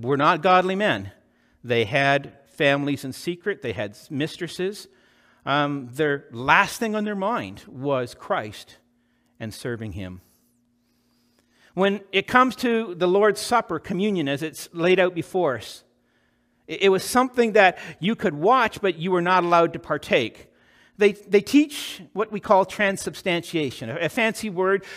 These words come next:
that's saying that the, the bl-, the, the wine here actually changes magically into the blood of Christ, and the bread changes into the body of Christ.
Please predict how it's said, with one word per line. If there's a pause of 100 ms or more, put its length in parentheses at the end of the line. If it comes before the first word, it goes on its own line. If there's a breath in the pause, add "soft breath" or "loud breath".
(140 loud breath)
that's
saying
that (140 loud breath)
the, (120)
the
bl-,
the,
the
wine
here
actually
changes
magically
into
the
blood
of
Christ, (400 soft breath)
and
the
bread
changes
into
the
body
of
Christ.